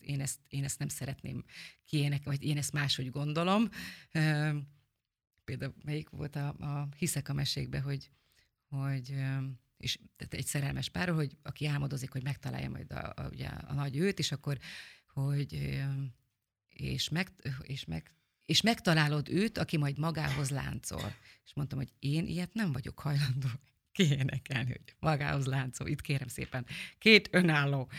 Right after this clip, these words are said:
individuum van, akik szeretik egymást, itt nem kell senkit láncolgatni, önszántukból maradnak. Tehát most ezért megide-, ideologizáltam, meg, meg, ö, ö,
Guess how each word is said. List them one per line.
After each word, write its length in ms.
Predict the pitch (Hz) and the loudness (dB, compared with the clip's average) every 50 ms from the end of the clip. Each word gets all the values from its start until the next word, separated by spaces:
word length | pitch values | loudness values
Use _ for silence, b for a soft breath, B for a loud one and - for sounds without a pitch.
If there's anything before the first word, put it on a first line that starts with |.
| B B - | B B 4
individuum 720 | 202 196 185 170 160 160 147 147 143 127 147 135 139 143 | 6 6 8 8 6 6 6 4 4 2 2 0 2 4
van, 340 | 170 196 185 165 180 160 B B B B B | 6 6 6 6 6 2 B B B B B
akik 400 | - 156 160 - - - 156 - | -4 -4 -4 -2 -2 -2 -2 -2
szeretik 500 | - - 196 196 180 151 151 - 151 139 | 4 6 8 10 10 8 6 2 0 4
egymást, 380 | - 160 160 156 151 151 135 - | 4 6 6 6 4 2 0 0
itt 100 | 151 - | 0 2
nem 140 | 180 175 156 | 2 2 4
kell 140 | - 139 135 | 2 2 2
senkit 300 | - 156 131 - - 135 | 2 2 0 -2 2 4
láncolgatni, 720 | 156 180 208 170 - 165 156 147 151 147 135 - 151 143 B B B B B | 6 6 6 4 4 4 4 6 4 0 0 0 0 0 B B B B B
önszántukból 720 | - 214 202 185 - - 165 156 147 175 165 156 156 160 170 | 8 8 8 10 10 8 8 8 6 4 2 4 6 8 10
maradnak. 360 | 180 175 170 165 156 156 - | 10 10 10 8 6 4 2
Tehát 200 | 165 170 170 160 | 2 2 4 6
most 120 | 165 147 175 | 6 6 6
ezért 160 | 175 170 185 | 8 8 10
megide-, 400 | 175 170 147 160 151 143 147 - - 160 139 | 10 10 10 8 6 4 4 2 2 2 2
ideologizáltam, 920 | - 180 160 143 143 147 139 143 143 147 156 143 160 156 151 147 160 156 | 2 2 2 2 2 2 2 0 0 0 0 0 0 0 0 0 0 -2
meg, 120 | 151 147 | 0 0
meg, 220 | 147 156 151 131 - 98 101 - B B B B B B B B | 0 0 0 0 -2 -4 -6 -6 B B B B B B B B
ö, 80 | - 135 | -4 -2
ö, 280 | 143 143 143 143 139 | 0 0 0 0 -2